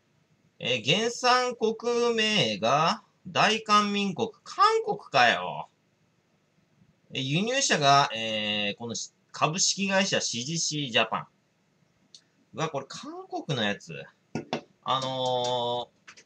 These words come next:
おばあさんをね、おばあさんを助けた時に利用した、あのー、スーパーマーケットにて購入しました。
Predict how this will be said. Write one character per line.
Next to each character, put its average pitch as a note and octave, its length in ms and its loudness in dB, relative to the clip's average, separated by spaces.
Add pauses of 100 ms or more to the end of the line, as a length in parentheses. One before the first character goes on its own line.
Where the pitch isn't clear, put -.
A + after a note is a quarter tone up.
(180)
お C#3+ 120 -4
ば A3 160 8
あ A#3+ 80 10
さ F#3+ 180 2
ん A2+ 120 2
を G2 40 -4
ね、 G2 240 -4 (720)
お C3 160 -6
ば A#3 200 8
あ C4 40 4
さ B3+ 160 0
ん E3 60 4
を C3+ 100 2
助 - 340 -4
け G3+ 60 -2
た E3+ 140 0
時 C3 240 -8
に G#2 160 -6
利 A2+ 100 -2
用 C3+ 220 0
し - 120 -4
た、 B2+ 380 2
あ G2 80 -4
の F#2+ 540 -4
ー、 - 0 -
ス - 180 -8
ー D3+ 80 -8
パ D3 140 6
ー D3 40 4
マ C#3+ 120 4
ー B2 60 -2
ケ C#3 100 -10
ッ - 80 -20
ト - 100 -16 (800)
に E3+ 160 -6
て - 180 -4
購 A#2 180 -2
入 G#2+ 180 -4
し F#2+ 120 -10
ま F2+ 120 -10
し - 80 -14
た。 - 100 -20